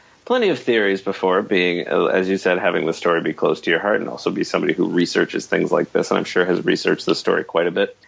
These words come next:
and also likes to go out and speak to the, speak to the people. 'Cause I would say it would be very easy to suggest that mayhaps he, he was really abducted by aliens and it was not Travis that returned at all. Have you heard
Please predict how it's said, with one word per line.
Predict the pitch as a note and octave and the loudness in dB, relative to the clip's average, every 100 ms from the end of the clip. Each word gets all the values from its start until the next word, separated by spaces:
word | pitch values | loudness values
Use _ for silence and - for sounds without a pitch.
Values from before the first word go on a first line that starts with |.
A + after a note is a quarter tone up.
| - | -4
and | C3+ | 0
also | D3 D3 D3+ C#3 | 0 0 0 0
likes | C3 B2+ B2 | 2 0 -2
to | B2 | -4
go | A2 G#2 | 0 2
out | G#2+ D2 | 2 -2
and | F2+ | -10
speak | - G#2+ G2 - | -6 -4 -4 -6
to | - E2+ E2 | -2 0 2
the, | C2+ | 0
speak | - A2 G2+ | 0 -2 0
to | - F#2+ | 0 0
the | F#2+ | 0
people. | - C3 - F2 - - - | 0 -2 0 -2 -2 -14 -6
'Cause | - G#2+ | -2 0
I | - | 2
would | - G2 D#2 | 0 -2 0
say | F#2 | 0
it | F#2+ | 2
would | F#2+ | 0
be | F2 F2+ | 0 0
very | F2+ A#2 A2 | 2 0 0
easy | D2+ D#2+ E2 | -2 -2 -2
to | E2+ | -2
suggest | - D2+ F2 F2 - - | -2 -2 0 0 -2 -2
that | E2 D2+ | 0 0
mayhaps | C#2+ D#2+ D#2+ F2+ F2+ | 0 0 2 0 0
he, | - E2+ C#2+ | 0 0 0
he | - - E2+ | -6 -2 0
was | E2 F#2+ F3 B2+ | 2 0 -2 -2
really | F#2+ E2 | 0 0
abducted | E2 D#2+ E2 - - | -2 -2 -4 -4 -6
by | D#2+ D#2+ | -2 0
aliens | D2+ D#2 C#2+ D#2+ F2+ | 0 0 -2 -4 -6
and | D#2 E2 - | -8 -8 -4
it | F#2 | -4
was | E2+ E2+ E2 | 0 -2 -2
not | E2+ F2 - - | -2 -2 -4 -8
Travis | - E2+ A2+ D3+ - - | 0 2 2 2 -2 0
that | E2 E2 - | 0 0 -2
returned | F2 - E2+ E2 D#2 | -6 -2 -2 -2 0
at | E2 | 0
all. | F#2 D3 D#2+ - _ - _ | 0 0 -2 -8 _ -20 _
Have | G2+ G2 | -2 0
you | G#2 | 0
heard | G2 A2 G#2+ A#2+ | 0 0 0 0